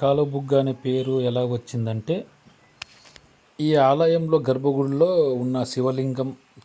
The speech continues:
కింది నుంచి ఏడాది పొడుగున మూడు వందల అరవై ఐదు రోజులు నిరంతరం జలధార ఊరుతూనే ఉంటుంది. బుగ్గ అంటే నీటి ఊట. ఈ ఊట ఎప్పటికీ పారుతూనే ఉండడంతో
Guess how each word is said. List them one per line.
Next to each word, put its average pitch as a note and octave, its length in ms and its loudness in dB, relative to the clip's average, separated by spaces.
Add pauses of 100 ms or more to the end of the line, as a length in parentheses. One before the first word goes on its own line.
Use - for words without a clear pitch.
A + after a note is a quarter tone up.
కింది B2+ 300 -6
నుంచి B2 520 -6 (680)
ఏడాది C#3+ 480 2
పొడుగున C#3 420 0
మూడు B2 340 0
వందల B2+ 240 2
అరవై A#2+ 260 0
ఐదు A#2 220 -4
రోజులు C3+ 540 -2 (180)
నిరంతరం D#3 680 -2
జలధార C3 720 2 (460)
ఊరుతూనే D3+ 460 0
ఉంటుంది. A2+ 520 -4 (380)
బుగ్గ C3+ 400 0
అంటే F3 420 -2
నీటి C#3 680 -4 (200)
ఊట. B2 280 -6 (580)
ఈ D#3 120 -2
ఊట D3 280 0
ఎప్పటికీ D3+ 840 -2 (120)
పారుతూనే C3+ 640 -2
ఉండడంతో B2+ 1000 0